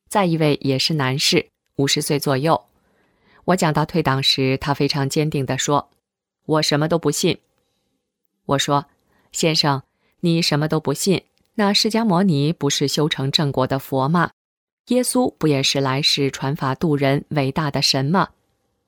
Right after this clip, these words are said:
你不信，不等于神佛不存在。那诺亚方舟你听说过吧？那方舟不就是上帝让诺亚造的吗？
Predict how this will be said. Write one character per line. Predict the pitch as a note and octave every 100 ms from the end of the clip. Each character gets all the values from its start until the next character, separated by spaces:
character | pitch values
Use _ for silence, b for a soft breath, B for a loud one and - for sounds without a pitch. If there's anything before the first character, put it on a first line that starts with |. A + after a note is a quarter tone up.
| _ _
你 | D3+
不 | D3
信， | D#3+ E3 D3 - _
不 | -
等 | E3+ C#3
于 | C3+ C#3+
神 | E3 C3+ C#3+
佛 | -
不 | C3 C#3+
存 | - C3+ C3
在。 | - E3 - _ _ _ _ _
那 | F#3 F3
诺 | F3+
亚 | D#3+ C3
方 | - F3
舟 | F3+ G3
你 | G#3+ C3+
听 | - D3
说 | C#3+ C#3+
过 | C#3
吧？ | C3 C3+ B2 _ _ _ _ _
那 | G3+
方 | F3 F3+ F3
舟 | F3+ F3 -
不 | C#3
就 | C#3+
是 | C#3 C#3
上 | - D3 C#3
帝 | D#3+ C#3+
让 | D#3+ C#3+
诺 | D#3
亚 | D3+ C#3
造 | C#3 A3+ F3
的 | -
吗？ | C3+ C#3